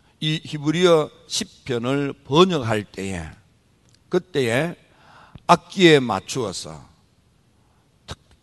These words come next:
특히 그 악기는 현악기를 말하는데, 악기 연주에 맞추어서 부르는 노래다, 그런 뜻으로,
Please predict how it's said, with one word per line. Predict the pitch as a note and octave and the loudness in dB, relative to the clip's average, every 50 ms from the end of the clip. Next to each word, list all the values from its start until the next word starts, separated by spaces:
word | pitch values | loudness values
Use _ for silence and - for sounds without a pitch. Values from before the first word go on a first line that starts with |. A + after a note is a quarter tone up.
| _ _ | _ _
특히 | - F3+ E3+ - - G3+ F3 | -12 -12 -10 -6 -6 -6 -6
그 | - D3 D3+ D#3+ - - - | -4 -2 -4 -4 -4 -4 -4
악기는 | - D#3 - _ - E3+ E3 D3 C3+ C3 C3+ C3+ C3+ - _ _ _ _ _ _ _ - | -4 -4 -4 _ -6 -4 -2 -2 -2 -4 -4 -8 -10 -14 _ _ _ _ _ _ _ -8
현악기를 | - - A#3+ A3 F3 D3 - - C#3+ C3+ B2+ | -2 0 2 2 2 2 0 -6 -4 -4 -2
말하는데, | A#2 A2 G2+ G2 G2 G2 F#2 F2 F2 E2 F2 E2 D2+ C#2+ C#2 - _ _ _ _ _ _ _ _ _ _ _ | -2 -2 -2 -2 -4 -4 -6 -10 -12 -12 -14 -14 -14 -14 -18 -20 _ _ _ _ _ _ _ _ _ _ _
악기 | - D3+ D#3+ - _ - D#3+ D#3+ D3+ D3+ D3 D3 - - _ _ _ _ _ _ _ _ _ _ _ _ _ _ _ - | 0 0 0 0 _ -6 -2 0 2 2 0 0 -4 -6 _ _ _ _ _ _ _ _ _ _ _ _ _ _ _ -4
연주에 | B2+ C3+ C3+ C3+ C3 B2 D3+ D#3 D3 | -2 -2 -2 -2 -2 0 4 4 4
맞추어서 | C3+ A#2 G2 F#2 - - - E3+ C3+ A2 - - F2+ E2+ D#2 D2 - _ _ _ _ _ _ _ _ _ | 4 2 -2 -4 -4 -6 -4 -4 -4 -4 -6 -8 -10 -12 -12 -16 -20 _ _ _ _ _ _ _ _ _
부르는 | - A#2+ A#2 C3 C3 C3 D3 D#3+ E3 D#3+ D#3 _ _ _ _ _ _ - | -10 -6 -2 -2 0 0 0 -2 -4 -8 -14 _ _ _ _ _ _ -10
노래다, | - B2 C3 B2+ B2 A2 F#2+ - F#2+ F#2 E2+ D#2+ D#2 D2 C2+ B1+ - - _ _ _ _ _ _ _ _ _ _ _ _ _ _ _ _ _ | -4 0 2 2 2 2 0 -2 -4 -6 -6 -8 -10 -12 -16 -18 -20 -20 _ _ _ _ _ _ _ _ _ _ _ _ _ _ _ _ _
그런 | - F#3+ F#3+ F#3 E3 D3 - | 0 2 2 2 2 0 -6
뜻으로, | - A2+ - - G#2+ F#2+ G#2 A#2 C3+ D3+ E3+ E3+ D#3+ - | -10 -12 -10 -10 -10 -6 -4 -2 -2 -2 -4 -6 -10 -16